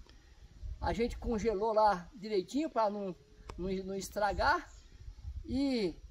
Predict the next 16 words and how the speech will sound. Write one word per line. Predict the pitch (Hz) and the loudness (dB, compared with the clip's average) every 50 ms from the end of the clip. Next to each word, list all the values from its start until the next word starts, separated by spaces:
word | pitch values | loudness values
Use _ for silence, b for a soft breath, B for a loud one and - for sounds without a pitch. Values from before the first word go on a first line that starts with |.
| - - - - | -16 -16 -14 -10
amanhã | - - 196 233 262 285 277 254 262 285 | -4 0 2 4 4 6 4 6 4 2
nós | 302 302 285 | 4 4 4
vamos | 311 320 - | 4 4 2
fazer | 294 302 277 262 285 320 330 320 | 2 2 2 4 4 4 4 2
por | - - 381 | 0 -6 -8
aqui, | 370 - - 269 220 | -6 -6 -4 -4 -2
né? | 208 214 220 | -2 -2 -2
Já | 226 226 | -2 -2
trouxe | - 254 247 240 - - | -2 -2 -4 -4 -4 -4
feijão, | 254 233 190 170 185 208 240 262 254 220 190 | -4 -4 -2 0 0 0 2 2 0 -4 -4
trouxe | - 226 240 220 - - | -2 -2 -2 -2 -4 -8
comida | 262 262 220 226 262 247 247 | -8 -6 -4 -2 0 -2 -2
pra | - 262 262 277 302 294 294 - _ - - | 0 2 2 2 2 2 -2 -6 _ -20 -12
fazer | - 254 240 214 247 311 | -6 -4 -2 0 2 2
aqui, | 339 - 254 208 | 2 0 0 -4
sabe? | 180 226 277 - | -2 -2 -2 -4